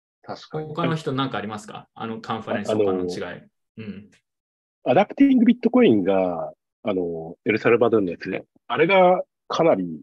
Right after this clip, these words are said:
Speaker 3: 良くて、自分の中では、今まで行った中で。アダプティングビットコインが、多分延べ三日で二千人ぐらいとかいう話だっ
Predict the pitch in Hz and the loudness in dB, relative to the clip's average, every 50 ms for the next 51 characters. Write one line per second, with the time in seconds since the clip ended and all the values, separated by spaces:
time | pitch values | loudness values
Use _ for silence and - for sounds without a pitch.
0 | _ _ 117 104 87 - - - - 90 87 90 87 82 82 - _ _ 85 92 | _ _ -4 -4 -4 -4 -10 -12 -10 -8 -8 -8 -8 -10 -12 -18 _ _ -12 -10
1 | 87 87 87 87 90 87 85 85 - 80 76 78 78 80 98 113 107 104 95 98 | -10 -10 -12 -12 -12 -12 -14 -14 -16 -16 -18 -18 -18 -16 -10 -6 -6 -4 -4 -4
2 | 92 92 92 95 - _ _ _ - - _ - 87 82 - - - 76 80 - | -6 -8 -10 -12 -14 _ _ _ -20 -14 _ -12 -12 -10 -14 -16 -18 -18 -18 -20
3 | _ _ _ _ _ _ _ _ _ _ _ _ - 147 156 185 - - 226 226 | _ _ _ _ _ _ _ _ _ _ _ _ -2 0 0 0 0 0 0 0
4 | 202 220 202 196 - _ - 214 - 214 214 208 196 165 143 147 156 156 151 147 | 2 0 0 -2 -4 _ -8 -4 -2 0 0 2 2 2 2 2 4 4 6 6
5 | 139 127 117 101 87 - _ - - - - _ _ _ _ _ _ _ - 160 | 6 6 4 2 -2 -4 _ -12 -12 -12 -16 _ _ _ _ _ _ _ -4 0
6 | 156 147 165 185 220 220 165 127 127 120 123 _ _ _ _ _ _ _ - 143 | 2 2 2 4 4 2 4 2 2 -2 -2 _ _ _ _ _ _ _ -4 -2
7 | 139 147 156 160 151 120 101 107 117 117 - - 151 147 151 151 156 156 151 147 | 0 0 2 2 2 2 0 -2 -6 -8 -6 -4 -4 -2 -2 -2 -4 -4 -4 -4
8 | 151 147 143 151 143 95 80 - - - 87 82 82 85 85 - 92 85 80 - | -6 -6 -4 -2 -2 -4 -4 -8 -14 -16 -16 -16 -16 -18 -18 -20 -20 -20 -20 -20
9 | _ 85 76 78 | _ -20 -20 -20